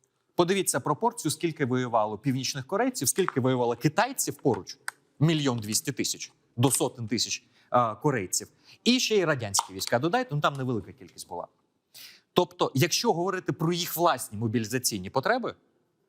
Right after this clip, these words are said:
то в них немає тих мільйонів, які надіслати. Бо в нас же ж, ми ж, е, про Північну Корею зараз значна частина суспільства,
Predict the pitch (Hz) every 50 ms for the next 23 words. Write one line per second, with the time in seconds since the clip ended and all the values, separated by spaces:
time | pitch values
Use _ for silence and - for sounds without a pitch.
0 | _ _ _ - 175 165 151 180 190 - - 165 175 180 175 143 123 113 107 -
1 | - 120 - - 139 135 120 113 127 190 247 233 170 120 - - 117 110 - 165
2 | 135 117 117 113 117 - - 98 - - 98 101 123 120 143 160 170 151 160 151
3 | - - _ _ _ _ - 123 135 127 - - 151 135 123 123 113 - - 135
4 | 131 151 143 151 151 131 - - 135 - 156 143 139 127 113 110 120 117 113 104
5 | 117 123 - - 143 127 - - - - 117 110 107 - - 120 - - 277 277
6 | - - - 110 87